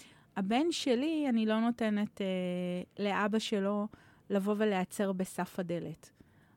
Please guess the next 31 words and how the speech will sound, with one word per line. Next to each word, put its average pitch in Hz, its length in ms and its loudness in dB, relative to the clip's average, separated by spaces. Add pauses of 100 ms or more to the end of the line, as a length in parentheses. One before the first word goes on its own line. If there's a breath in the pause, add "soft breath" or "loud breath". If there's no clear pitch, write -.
(140 soft breath)
ואני 185 920 -2
ראיתי 233 200 0
על 330 80 2
הפנים 254 440 2
של 262 220 -2
הבן 226 260 0
שלי 233 380 -2
כמה... 240 1000 2 (760 soft breath)
הוא 240 100 2
שמח 233 580 2
שאבא 233 380 0
שלו 254 280 0
נכנס, 226 720 0
אה, 214 680 0
אלינו 220 320 4
הביתה 220 480 0
וראה 180 420 2
את 208 120 0
החדר 254 360 2
שלו, 180 340 0 (560 loud breath)
וראה 196 400 4
את 240 100 2
הדברים, 214 800 2
אה, 226 60 2 (1120)
ו-, 208 220 -2
ופשוט 214 460 -4
קרן 247 320 6
מאושר, 262 380 4
"ואבא, 262 280 4
בוא 262 100 4
תראה, 277 240 2